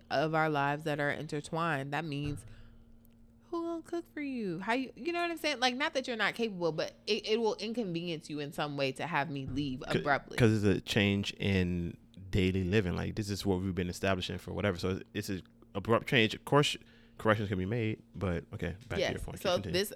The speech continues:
Speaker 1: abrupt change happens, and I make the decision in isolation without consulting you.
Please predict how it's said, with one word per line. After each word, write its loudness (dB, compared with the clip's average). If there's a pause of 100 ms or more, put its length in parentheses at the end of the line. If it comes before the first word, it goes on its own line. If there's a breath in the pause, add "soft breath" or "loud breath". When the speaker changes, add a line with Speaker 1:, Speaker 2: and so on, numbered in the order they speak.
Speaker 1:
abrupt 0
change -2
happens, -2
and 0
I 4
make -2
the -4
decision -6
in -8
isolation -4
without -4
consulting -8
you. -14